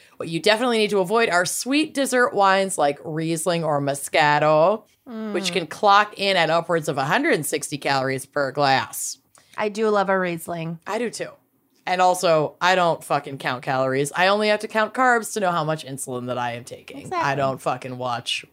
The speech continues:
Speaker 1: w-, why I eat what I wanna eat, and my body does what my body's gonna do.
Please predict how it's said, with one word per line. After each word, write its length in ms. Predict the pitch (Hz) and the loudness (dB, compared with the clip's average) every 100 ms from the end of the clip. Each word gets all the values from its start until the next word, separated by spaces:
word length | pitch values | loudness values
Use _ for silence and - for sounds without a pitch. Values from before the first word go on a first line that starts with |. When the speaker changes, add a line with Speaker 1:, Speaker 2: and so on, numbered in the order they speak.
| - | -16
Speaker 1:
w-, 120 | 127 | -16
why 280 | 85 131 147 | -8 -2 -2
I 40 | |
eat 200 | 147 220 | 0 -2
what 140 | 190 214 | 2 4
I 60 | |
wanna 300 | 202 208 208 202 | 6 6 4 2
eat, 340 | 262 285 277 _ _ _ _ | 0 0 0 _ _ _ _
and 140 | - 131 | -10 -8
my 80 | |
body 320 | 139 208 226 233 | 2 6 6 6
does 300 | 220 220 214 | 4 4 4
what 100 | 226 | 2
my 100 | 220 | 4
body's 380 | 185 170 170 | 4 4 2
gonna 220 | 160 165 160 | -2 0 -2
do. 260 | 135 117 | -4 -8